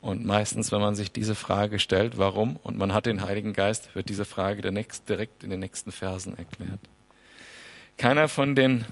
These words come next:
Machthabern dieser Welt hat etwas von dem Plan gewusst. Keiner von ihnen hat Gottes Weisheit erkannt. Sonst, jetzt kommt diese Erklärung, hätten sie den Herrn,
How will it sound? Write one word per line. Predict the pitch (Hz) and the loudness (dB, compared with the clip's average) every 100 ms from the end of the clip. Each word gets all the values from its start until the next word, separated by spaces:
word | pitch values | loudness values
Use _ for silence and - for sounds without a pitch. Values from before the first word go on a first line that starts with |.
| - | -4
Machthabern | 117 117 - 117 110 110 113 | -2 -2 0 2 2 2 2
dieser | 113 117 113 | 2 2 4
Welt | 104 123 - - - - - - _ _ - _ _ _ - - | 4 2 0 -10 -14 -16 -16 -18 _ _ -20 _ _ _ -12 -6
hat | 107 120 | 0 0
etwas | 120 123 123 123 - - - - - | 0 2 4 4 -4 -14 -20 -20 -18
von | - 107 | -4 -2
dem | 107 | -2
Plan | - 107 113 113 | 0 2 2 0
gewusst. | 117 147 - | -2 -4 -4
Keiner | 127 123 123 | 2 4 4
von | 117 113 | 0 -2
ihnen | 120 117 | 2 2
hat | 113 - | 2 0
Gottes | 110 110 - | -2 -2 0
Weisheit | 101 120 117 104 | 0 0 -2 -4
erkannt. | 92 - 85 123 - | -6 -6 -6 -6 -6
Sonst, | - - 101 160 - - - _ _ _ - | -6 -2 0 -2 -8 -12 -20 _ _ _ -12
jetzt | 98 - | -10 -8
kommt | 101 101 | -6 -4
diese | 120 | 0
Erklärung, | 127 - 131 127 139 - - - - - - - - | 0 0 0 0 -2 -10 -18 -18 -18 -20 -20 -20 -2
hätten | 104 120 | 0 0
sie | 110 110 | 0 2
den | 101 95 | 2 0
Herrn, | 113 107 123 139 | 0 0 0 -2